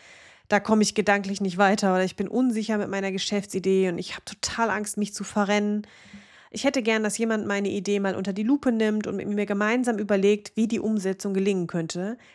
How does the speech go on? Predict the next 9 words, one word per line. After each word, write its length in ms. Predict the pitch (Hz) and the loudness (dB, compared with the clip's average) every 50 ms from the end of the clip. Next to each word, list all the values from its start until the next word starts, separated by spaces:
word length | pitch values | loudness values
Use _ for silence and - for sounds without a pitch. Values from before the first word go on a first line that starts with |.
| _ _ | _ _
dann 220 | - 185 175 170 165 | -8 -6 -6 -6 -4
buche 400 | - 233 262 254 - - 240 214 | -4 -4 -4 -2 -2 -2 -2 0
gerne 460 | 185 190 185 185 190 190 196 190 - - | 0 0 0 2 0 0 -2 -4 -4 -6
einen 340 | 180 175 175 175 170 - | -6 -4 -4 -6 -8 -10
kostenlosen 960 | - - - 262 294 - - - - 196 185 180 175 180 180 185 202 208 214 | -10 -2 0 0 0 0 -2 -4 -2 0 0 2 2 0 0 0 -2 -2 -2
dreißig-minütigen 1080 | 208 196 190 196 214 226 - - 220 208 - - 208 202 196 208 208 - 214 202 190 190 - | -2 0 0 2 2 0 -2 -4 -6 -6 -6 -4 -4 -2 -2 -2 -2 -4 -6 -6 -6 -4 -4
Online-Gesprächstermin 1160 | - 202 214 214 196 185 180 180 - - - - 196 208 208 - - - 190 185 180 175 170 | -2 0 0 0 0 0 -2 -2 -4 -4 -2 0 0 0 -2 -4 -6 -4 -2 0 0 0 0
mit 160 | 170 - - | -2 -2 -2
mir 300 | 175 170 185 208 247 269 | -2 0 0 0 -2 -4